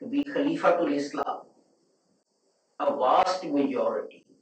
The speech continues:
ninety-nine percent of the Muslims, do not even consider him to be a Muslim. So what does that mean then?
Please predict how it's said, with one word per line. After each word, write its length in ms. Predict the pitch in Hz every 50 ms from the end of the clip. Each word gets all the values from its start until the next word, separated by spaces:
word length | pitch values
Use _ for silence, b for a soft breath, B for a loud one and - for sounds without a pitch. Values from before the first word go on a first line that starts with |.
| _ _ _ _ _ _ _ _ _ _
ninety-nine 920 | - - - 113 - 147 - - 185 196 196 190 180 175 170 170 170 170 170
percent 380 | - 285 262 262 - 285 262 -
of 180 | - - - -
the 120 | - -
Muslims, 640 | - 220 226 - - - - - - - - - - - _ _ _ _ _ _ _ _ _ -
do 200 | 285 285 285 -
not 280 | 262 - - - - -
even 320 | 269 262 262 269 269 262
consider 540 | - 127 123 120 - - 160 - 151 147 139
him 240 | 139 139 135 135 135 139
to 100 | 143 135
be 180 | 139 151 156
a 120 | 147 143 143
Muslim. 420 | - 143 - - - 139 135 - - _ _ _ _ _ _ _ _ _ _ _ _ _ _ _ _ _ _ _ _ _ _ _ _ _ _ _ _ _ _ _ _ _ _ _ _ _ _ _ _ _ _ _ _ _ _ _ _ _ _ _ _ _ _ _ _ _ _ _ _ _ b b b b
So 140 | _ - 190
what 180 | 214 240 226
does 140 | 220 214 -
that 280 | 220 190 - - 180 165
mean 300 | 170 175 160 139 135 -
then? 180 | - - -